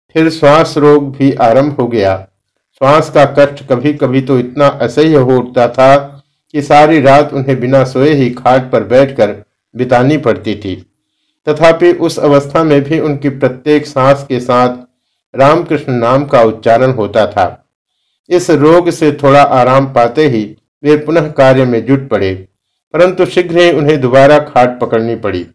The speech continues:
सिमुलिया के मकान में इस प्रकार लगभग डेढ़ महीने तक कष्ट भोगने के बाद उन्होंने मन ही मन समझ लिया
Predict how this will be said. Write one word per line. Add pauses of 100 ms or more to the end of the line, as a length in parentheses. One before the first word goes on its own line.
(580)
सिमुलिया
के
मकान
में
इस
प्रकार
लगभग
डेढ़
महीने
तक
कष्ट
भोगने
के
बाद (380)
उन्होंने
मन
ही
मन
समझ
लिया